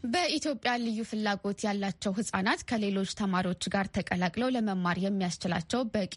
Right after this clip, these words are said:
ድጋፍ ባለመኖሩ የትምህርት ተሳትፏቸው በጣም ዝቅተኛ ነው። ራዕይ የተሰኘ አንድ የህጻናት መርጃ ተቋም ግን እነዚህ ህጻናት ለሳይንስና ቴክኖሎጂ ትምህርቶች ልዩ ተሰጥኦ እንዳላቸው በመረዳት በተለይ በዝቅተኛ ኑሮ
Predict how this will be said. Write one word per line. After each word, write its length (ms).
ድጋፍ 360
ባለመኖሩ 600
የትምህርት 460
ተሳትፏቸው 720
በጣም 340
ዝቅተኛ 520
ነው። 160
ራዕይ 380
የተሰኘ 480
አንድ 240
የህጻናት 600
መርጃ 460
ተቋም 400
ግን 220
እነዚህ 400
ህጻናት 440
ለሳይንስና 760
ቴክኖሎጂ 520
ትምህርቶች 600
ልዩ 260
ተሰጥኦ 460
እንዳላቸው 580
በመረዳት 520
በተለይ 520
በዝቅተኛ 800
ኑሮ 200